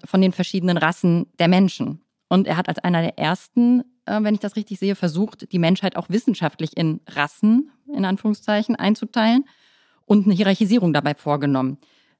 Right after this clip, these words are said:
Das ist ja umso erstaunlicher, als er nie aus Königsberg rauskam, sich ja meinte sozusagen, dass das durchaus ausreiche, dort zu sein, nicht zu reisen und sein Wissen aus Reiseberichten zu ziehen.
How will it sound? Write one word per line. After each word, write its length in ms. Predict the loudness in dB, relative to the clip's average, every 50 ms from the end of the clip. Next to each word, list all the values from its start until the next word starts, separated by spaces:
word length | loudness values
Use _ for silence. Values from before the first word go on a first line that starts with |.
| _ _ _ _ _ _ -2
Das 180 | 0 0 0
ist 120 | -2 -4 -4
ja 80 | -2
umso 260 | 0 2 2 2 0
erstaunlicher, 1080 | -2 -4 -6 -8 -8 -6 -2 0 2 2 2 2 0 -4 -6 -6 -4 -4 -2 -2 -4 -6 -8 _ _ _ _ _ _ -4
als 140 | -2 -2 -2
er 120 | -2 -2 0
nie 160 | 0 0 0
aus 140 | -2 -6 -4
Königsberg 600 | -2 0 0 0 0 -2 -4 -6 -6 -6 -8 -10
rauskam, 680 | -8 -6 -6 -8 -8 -12 -12 -6 -4 -2 0 0 0 0 -2 -4 -10 -10
sich 200 | -10 -10 -8 -6
ja 140 | -4 -4 -4 -6 -8 _ _ -20 -16
meinte 580 | -10 -4 -2 0 2 2 2 2 2 2 0 0
sozusagen, 500 | -2 -4 -8 -8 -8 -8 -10 -12 -12 -12 -10
dass 400 | -10 -10 -8 -6 -4 -4 -2 -2
das 160 | -4 -8 -8 -10 -8 -2
durchaus 300 | 0 2 2 2 2 2
ausreiche, 640 | 2 2 2 2 2 0 0 2 2 2 2 2 2
dort 260 | 2 2 2 2 0
zu 100 | -2 -2
sein, 300 | 0 2 2 2 4 2
nicht 240 | 2 0 -2 -6 -10
zu 100 | -8 -8
reisen 640 | -6 -4 -2 0 0 0 2 2 2 2 2 2 -2 -10 -20 -20 -20 -20 -20 -20 _ _
und 140 | -2 0 2
sein 180 | 2 2 2 2
Wissen 200 | 2 2 2 0
aus 200 | 0 0 2 2
Reiseberichten 680 | 2 4 4 2 2 0 0 0 -2 -4 -4 -4 -4
zu 140 | -4 -6 -8
ziehen. 420 | -8 -8 -6 -4 -2 -4 -4